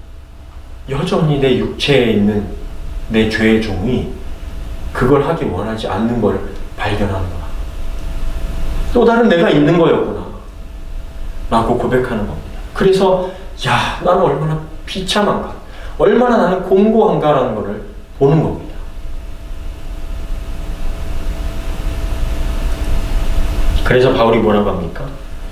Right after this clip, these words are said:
"누가 이 죽음의 몸에서 나를 구해줄 수 있단 말인가?" 라고 한탄하는 거예요. 이것이 바울이 우리에게 가르쳐주는 인간론입니다. 이것이 우리가 사람을 볼 때 가져야 하는 인간론이에요.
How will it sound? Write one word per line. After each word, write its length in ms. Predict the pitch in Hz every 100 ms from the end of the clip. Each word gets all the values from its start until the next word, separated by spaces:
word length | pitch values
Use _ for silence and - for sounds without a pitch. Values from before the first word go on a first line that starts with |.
| - - - - - - - - - - - -
"누가 240 | 147 160 170
이 120 | 165
죽음의 380 | 160 160 170 165
몸에서 320 | 147 135 127
나를 220 | 120 117
구해줄 440 | - 180 190 185 165
수 220 | - 156
있단 320 | - 156 127
말인가?" 420 | 101 90 85 80 - -
라고 180 | 151 156
한탄하는 500 | 170 165 170 156 139
거예요. 220 | - 147 - - - - - - - - - - -
이것이 440 | 156 196 214 220 -
바울이 360 | 151 165 190
우리에게 420 | 165 165 185 180 -
가르쳐주는 600 | 139 147 156 143 147 131
인간론입니다. 800 | 139 160 165 139 107 - 80 - - - - - -
이것이 300 | 165 226 220
우리가 300 | 170 202 226
사람을 500 | - 196 226 226 202
볼 220 | 175 175
때 120 | 196
가져야 420 | - 147 180 170
하는 180 | 165 185
인간론이에요. 840 | 156 180 196 175 113 98 90 104